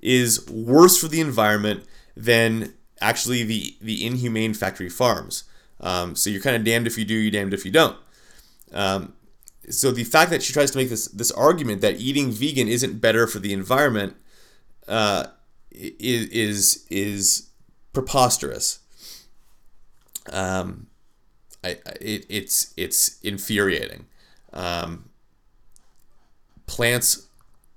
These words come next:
produce fresh air. Plants are ecosystems. Um, when you clear cut for cattle grazing, um, you know,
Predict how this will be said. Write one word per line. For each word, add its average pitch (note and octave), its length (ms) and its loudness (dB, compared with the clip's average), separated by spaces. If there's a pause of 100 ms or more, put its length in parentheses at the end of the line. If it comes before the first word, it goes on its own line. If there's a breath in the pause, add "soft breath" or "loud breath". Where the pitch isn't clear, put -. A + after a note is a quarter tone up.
(640)
produce A#2 300 -2
fresh A2 260 2
air. A2+ 420 2
Plants G#2 260 -6
are - 80 -2
ecosystems. G#2 880 -2 (420 soft breath)
Um, - 260 -6
when F#2+ 120 -4
you F#2+ 100 -4
clear B2+ 380 0
cut B2 380 0
for G#2 340 0
cattle G#2+ 360 2
grazing, G#2+ 600 0 (500 soft breath)
um, F#2 400 -10 (300)
you G2 160 -8
know, F#2+ 260 -6